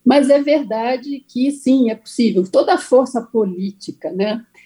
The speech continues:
no começo, ou pelo menos grande parte das forças políticas, elas tendem a ter, é, um núcleo duro ali, né, uma liderança que faz todo aí esse preparo, né, tem toda essa, essa organização em torno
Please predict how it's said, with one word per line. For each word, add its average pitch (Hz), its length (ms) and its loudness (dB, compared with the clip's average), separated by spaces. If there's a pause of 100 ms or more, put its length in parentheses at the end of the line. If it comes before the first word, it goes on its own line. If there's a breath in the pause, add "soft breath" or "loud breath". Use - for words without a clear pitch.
(140 soft breath)
no 208 160 -6
começo, 208 760 0
ou 190 80 -4
pelo 196 260 0
menos 190 300 2
grande 226 320 -4
parte 175 360 -4
das 170 180 -6
forças 185 340 -4
políticas, 185 720 0 (420 loud breath)
elas 214 480 2
tendem 220 540 2
a 226 100 0
ter, 220 520 0 (360)
é, 208 320 -2
um 233 120 0
núcleo 247 420 0
duro 214 540 -4
ali, 165 240 -4
né, 180 120 -2
uma 202 200 -2
liderança 214 920 -2
que 247 200 -10
faz 226 520 -2
todo 214 300 -6
aí 208 380 -8 (240)
esse 220 300 -2
preparo, 214 760 0
né, 208 220 -2
tem 208 160 -12
toda 202 300 -6
essa, 220 600 -2 (340)
essa 190 640 -2
organização 233 880 -2
em 226 80 -6
torno 220 480 -4